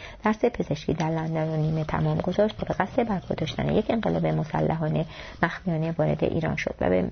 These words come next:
میان ایل قشقایی رفت. جنبش او که با استفاده از روحیهٔ دلاورانهٔ ایل قشقایی و نارضایتی ایلات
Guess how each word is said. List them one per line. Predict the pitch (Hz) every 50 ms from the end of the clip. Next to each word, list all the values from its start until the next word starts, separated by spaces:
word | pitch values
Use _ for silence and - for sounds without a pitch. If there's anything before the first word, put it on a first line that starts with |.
| - - -
میان | 214 202 196 208 214 233 247 277 277 262 - -
ایل | 208 185 165 170 160 156
قشقایی | - 151 151 - - - - 143 143
رفت. | - - - - - - - - - - - - - - -
جنبش | - 233 240 269 339 - -
او | - 302 247
که | - -
با | 165 -
استفاده | - 151 - - 170 - 165 160 - 170
از | 165 165 - -
روحیهٔ | 156 151 156 - 175 180 202
دلاورانهٔ | 214 - 185 165 156 151 156 156 165 156 156 156 156 156 -
ایل | - 175 196 196
قشقایی | 196 - 170 160 - - - 156 160 165
و | 165 156 165
نارضایتی | 170 165 156 156 156 160 165 165 160 160 160 160 - - 208
ایلات | - - 165 156 156 151 151